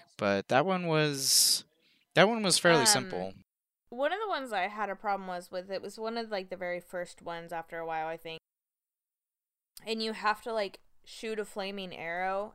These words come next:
Speaker 2: at this, like, so there's this big, like, hovering block, whatever.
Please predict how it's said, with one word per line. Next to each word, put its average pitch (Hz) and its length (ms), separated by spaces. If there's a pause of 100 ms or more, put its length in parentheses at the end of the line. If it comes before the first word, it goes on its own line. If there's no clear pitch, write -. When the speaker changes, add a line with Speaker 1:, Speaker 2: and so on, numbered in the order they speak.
Speaker 2:
at 170 280
this, - 420
like, 170 360 (680)
so 220 180
there's 196 240
this 190 120
big, 196 220
like, 185 180
hovering 175 440
block, 151 340
whatever. 190 440